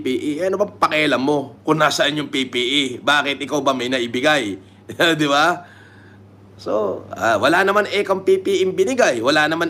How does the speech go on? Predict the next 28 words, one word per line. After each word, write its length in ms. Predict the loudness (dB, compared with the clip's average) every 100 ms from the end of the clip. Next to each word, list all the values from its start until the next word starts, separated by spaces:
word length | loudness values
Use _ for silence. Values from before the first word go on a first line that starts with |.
| -4
ekang 400 | -4 -4 -2 2
diaper, 560 | 4 4 2 0 0
wala 240 | 0 2 2
naman 240 | -2 -4 -4
ekang 400 | -6 -4 -6 -2
bigas. 400 | 0 2 0 -2
Eh, 160 | -6
di 80 | -4
noon, 560 | -2 0 4 2 2 -4 -12 -20 -20 -20 -2
eh, 160 | 2 2
sinungaling 560 | 2 2 2 2 2 2
yan. 480 | 2 2 -2 -6
Noon, 560 | 0 4 4 4 -2 0
personal 400 | 2 2 2 0
experience 640 | -2 -4 -2 -2 -2 -6
ko. 80 | -4
Hindi 240 | -2 -2 -2
ko 80 |
alam 240 | -2 -2 -2
kung 80 | 0
binabatikos 800 | 0 0 -2 -2 -2 -2 -4 -2
lang 160 | -2
niya 160 | -2 -2 -2
ako 240 | -2 -4 -10 -20 -20 -20 -12 0
o 320 | 4 4 2
talagang 400 | 2 2 2 2
sinungaling 560 | 2 2 2 2 2
lang, 320 | 2 0 -2